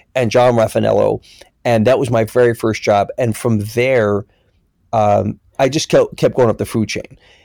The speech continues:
Now, as I was transitioning and learning more about life, uh, as, as I was younger, I was hit with a lot of tragedy. I learned,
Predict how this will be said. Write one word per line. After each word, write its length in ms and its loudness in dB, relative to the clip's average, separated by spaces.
Now, 320 2
as 240 2
I 100 4
was 220 -2
transitioning 800 0
and 100 0
learning 240 2
more 120 4
about 280 0
life, 400 -2
uh, 240 0
as, 300 2
as 320 0
I 60 6
was 180 0
younger, 400 0
I 100 0
was 180 -2
hit 140 -2
with 160 -4
a 40 0
lot 280 2
of 60 -4
tragedy. 600 -2
I 240 -2
learned, 440 -2